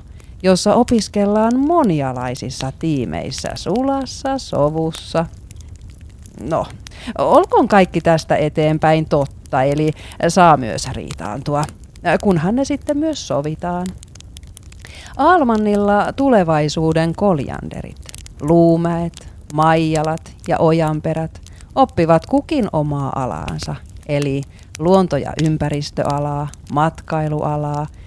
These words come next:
sekä ravintola- ja catering-alaa yhdessä monialaisessa tiimissä. Uusia taitoja opitaan muun muassa yhteisillä projekteilla, perjantain taitopäivissä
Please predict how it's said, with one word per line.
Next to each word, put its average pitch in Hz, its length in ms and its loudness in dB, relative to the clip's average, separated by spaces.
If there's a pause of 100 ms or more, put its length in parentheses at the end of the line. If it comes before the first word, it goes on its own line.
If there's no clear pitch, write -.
(180)
sekä 180 300 4
ravintola- 175 600 6
ja 190 140 6
catering-alaa 160 1080 0
yhdessä - 680 -6 (320)
monialaisessa 143 1120 0
tiimissä. - 580 -10 (880)
Uusia 196 400 6
taitoja 202 500 6
opitaan 226 500 4
muun 208 220 2
muassa 196 360 2
yhteisillä 196 720 2
projekteilla, - 880 -6 (380)
perjantain 151 800 2
taitopäivissä 139 1000 -4